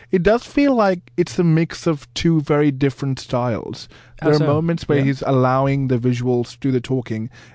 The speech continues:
Speaker 1: and then there are moments where he's overcompensating. So it just feels like, you know, whether he's in two minds and not sure, committing either way.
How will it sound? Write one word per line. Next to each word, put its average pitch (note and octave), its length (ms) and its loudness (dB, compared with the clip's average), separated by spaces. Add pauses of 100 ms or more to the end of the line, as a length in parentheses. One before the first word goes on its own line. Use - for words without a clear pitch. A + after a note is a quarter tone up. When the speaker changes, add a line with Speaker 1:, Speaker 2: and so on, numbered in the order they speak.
Speaker 1:
and C#3 180 0
then C3+ 380 0 (220)
there C#3 100 0
are - 20 4
moments D3 560 0
where C#3+ 140 2
he's C3 320 0
overcompensating. C#3 1000 -2 (340)
So D3+ 440 0 (220)
it E3+ 100 0
just G3+ 240 0
feels G3+ 360 0
like, E3+ 340 0 (440)
you D#3 120 0
know, C#3+ 300 0 (180)
whether D3 200 0
he's C#3+ 180 2
in C#3 100 0
two D3+ 160 0
minds B2 580 -2
and C3 140 -4
not C3 200 -4
sure, B2 380 -2 (340)
committing C3+ 360 0
either A#2+ 220 2
way. A2+ 300 0